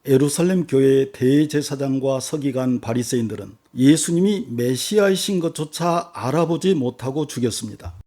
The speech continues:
예수님께서 공중 강림하실 때도 짐승의 표는 하나의 상징에 불과하므로 받아도 된다고 주장하는 천주교는 물론 많은 개신교 지도자들과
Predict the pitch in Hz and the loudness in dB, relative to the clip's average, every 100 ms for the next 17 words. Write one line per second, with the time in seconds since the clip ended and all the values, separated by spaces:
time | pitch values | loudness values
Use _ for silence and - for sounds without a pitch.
0 | - 147 165 226 214 202 202 - 139 151 | 2 4 6 4 4 2 2 4 4 6
1 | 208 233 196 160 156 147 - 123 113 110 | 4 4 4 4 4 2 -2 -6 -8 -8
2 | - _ - - 156 160 190 202 196 165 | -12 _ -2 4 4 4 4 4 2 2
3 | 175 185 180 - 180 165 165 175 - - | 0 0 -4 -4 2 4 4 0 -4 -2
4 | 208 196 208 208 180 135 143 147 139 151 | -2 0 0 2 0 0 0 2 2 4
5 | 160 160 - - 127 147 160 180 113 135 | 2 0 -6 -6 0 2 2 0 2 2
6 | 143 156 165 139 143 143 156 180 190 - | 2 2 0 0 2 4 4 2 -4 -10
7 | - 214 202 208 190 214 175 131 131 117 | -4 0 0 2 4 4 4 2 2 0
8 | 107 117 127 196 220 - 127 117 185 175 | -2 -2 0 2 2 0 -4 -2 -2 4
9 | 196 196 - 143 151 147 139 139 147 147 | 4 4 0 -2 0 2 2 0 2 2
10 | 185 214 | 2 -2